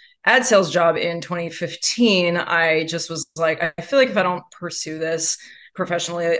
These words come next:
I'm gonna regret it for the rest of my life." So I started pursuing blogging and food photography full time.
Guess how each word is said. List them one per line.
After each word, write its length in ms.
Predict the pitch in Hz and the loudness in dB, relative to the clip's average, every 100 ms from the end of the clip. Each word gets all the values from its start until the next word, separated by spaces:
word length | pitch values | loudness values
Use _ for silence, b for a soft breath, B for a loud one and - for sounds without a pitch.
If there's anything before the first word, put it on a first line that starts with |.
| - | 0
I'm 360 | 160 160 160 156 | -2 -2 -4 -6
gonna 160 | 165 | -6
regret 280 | 160 156 156 | -4 -2 -2
it 180 | 151 - | -2 -2
for 60 | 160 | 0
the 80 | 160 | 0
rest 220 | 156 147 | 0 -2
of 20 | |
my 100 | 151 | -4
life." 300 | 151 156 196 | 0 0 0
So 300 | - 175 160 | 0 0 2
I 80 | 165 | 0
started 400 | 160 165 160 156 | -2 -4 -4 -6
pursuing 460 | 156 151 151 151 | -8 -6 -6 -6
blogging 440 | 165 190 180 185 170 | 2 4 4 2 -2
and 100 | 165 | -4
food 180 | 175 156 | -6 -8
photography 600 | 156 165 160 160 160 156 | -4 -2 -2 -4 -6 -8
full 240 | 151 143 | -8 -10
time. 460 | - 190 185 180 | -2 2 2 2